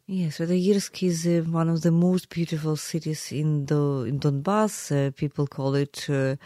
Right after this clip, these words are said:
um, Switzerland in Donbass, because it's really beautiful place with these pine forests and with mountains and with lakes and with rivers and with a beautiful monaster-,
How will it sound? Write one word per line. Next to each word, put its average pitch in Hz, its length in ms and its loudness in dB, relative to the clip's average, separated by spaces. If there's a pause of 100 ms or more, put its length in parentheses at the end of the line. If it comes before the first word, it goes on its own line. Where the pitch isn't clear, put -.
(560)
um, 127 920 0 (180)
Switzerland 143 960 4
in 139 240 2
Donbass, 135 760 -2 (180)
because 139 400 -4
it's 135 340 -4
really 147 200 2
beautiful 143 600 -4
place 147 580 0
with 131 180 -4
these 131 140 -6
pine 143 440 0 (400)
forests 143 640 0
and 139 380 0
with 131 240 -2
mountains 143 840 2 (380)
and 139 240 2
with 135 180 0
lakes 139 480 2
and 139 160 4
with 127 240 0
rivers 139 760 0
and 131 340 -2
with 131 240 -2
a 135 60 0
beautiful 139 500 -2
monaster-, 139 720 0